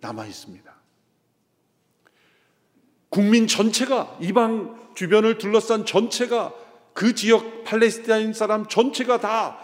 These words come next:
없던 사실을 조작해서 여기는 이런 일이 있었다고 조작하자, 이렇게 사람들이 공모해서 그런 역사적 유물을 만드는 건 불가능해요. 어느 한 장소나 다른 사람이 모르는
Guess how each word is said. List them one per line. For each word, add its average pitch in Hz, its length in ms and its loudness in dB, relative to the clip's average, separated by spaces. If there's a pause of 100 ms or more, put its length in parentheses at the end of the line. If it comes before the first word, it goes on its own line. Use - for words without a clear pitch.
(120)
없던 214 460 4
사실을 214 420 -4
조작해서 220 1040 0
여기는 208 400 2
이런 214 240 4
일이 214 140 2
있었다고 214 480 2
조작하자, 214 680 2 (300)
이렇게 233 680 2
사람들이 233 560 2
공모해서 233 680 6
그런 214 220 0
역사적 180 500 2
유물을 226 340 0
만드는 226 460 -4
건 226 180 0
불가능해요. 226 800 -4 (1000)
어느 196 220 6
한 233 460 -2 (1120)
장소나 220 800 2
다른 170 260 -2
사람이 170 380 2
모르는 143 580 -4